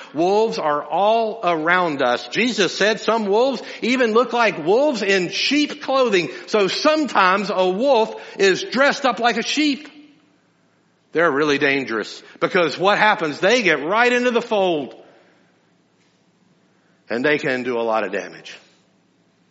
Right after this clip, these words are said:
That's why you have to hold everything I say to the Word of God. That's why I don't have a lot of opinion in the pulpit.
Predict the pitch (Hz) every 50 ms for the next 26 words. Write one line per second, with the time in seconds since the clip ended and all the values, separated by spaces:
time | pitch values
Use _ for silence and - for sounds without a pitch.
0 | _ _ _ _ _ _ _ _ _ _ - 113 123 - - 131 123 123 123 131
1 | 131 131 - - - 139 131 123 120 123 120 123 117 131 120 113 120 131 135 -
2 | - 139 131 127 120 120 117 117 120 127 131 131 123 127 139 147 147 147 147 -
3 | 107 127 - 123 117 123 135 131 127 135 123 131 139 143 135 127 120 131 - -
4 | - 147 143 139 135 127 131 127 123 - - 156 147 147 - 170 - -